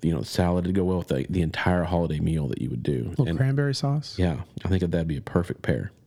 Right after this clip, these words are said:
Speaker 2: Little
Speaker 1: So
Speaker 2: cream and casserole.
Speaker 1: we're, we're about two, yeah, <laughs> yeah. I mean, I think it'd go well with dressing,
Speaker 2: Yeah,
Speaker 1: stuffing, whatever you wanna
Speaker 2: potatoes.
Speaker 1: call it. Yeah, I mean, mashed
Speaker 2: I think
Speaker 1: potatoes.
Speaker 2: there's a, there's a difference between dressing and stuffing.
Speaker 1: There is, yeah.
Speaker 2: And that's a different podcast.
Speaker 1: Yeah, <laughs> but,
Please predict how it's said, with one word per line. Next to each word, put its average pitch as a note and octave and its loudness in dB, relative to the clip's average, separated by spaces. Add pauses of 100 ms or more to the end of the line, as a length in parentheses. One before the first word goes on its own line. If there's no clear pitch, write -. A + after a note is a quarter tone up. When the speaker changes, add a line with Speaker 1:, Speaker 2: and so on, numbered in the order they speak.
(340)
Speaker 2:
Little F2 2
Speaker 1:
So E2 0
Speaker 2:
cream C3+ 2
and C#3 0
casserole. C#3+ -2 (160)
Speaker 1:
we're, F2+ 2
we're G2 2
about C3+ -2
two, F3 2
yeah, G#2+ 0 (540)
<laughs> G2+ 6 (480)
yeah. G2 4
I F2+ 2
mean, G2 4
I F2+ 2
think G#2 2
it'd G2 -2
go F#2 2
well F2+ 2
with E2 -2
dressing, G#2 2
Speaker 2:
Yeah, - 2
Speaker 1:
stuffing, G#2+ 2
whatever A2 2
you G#2+ 2
wanna F2 0
Speaker 2:
potatoes. - -10
Speaker 1:
call F#2 2
it. - -2
Yeah, E2 0
I - -4
mean, E2 2
mashed F2 2
Speaker 2:
I - 4
think G#3+ 0
Speaker 1:
potatoes. F3+ 2
Speaker 2:
there's C3 0
a, - -8 (120)
there's A#2 2
a A#2 0
difference B2+ 0
between G#2+ -4
dressing A2+ -2
and B2 -10
stuffing. - -4
Speaker 1:
There F#2 2
is, E2+ 0 (200)
yeah. E2+ 0
Speaker 2:
And A#2+ 0 (160)
that's C3 0
a A#2 -4
different G#2+ -4
podcast. G#2 -6
Speaker 1:
Yeah, D2+ 2 (560)
<laughs> - -8
but, F#2 2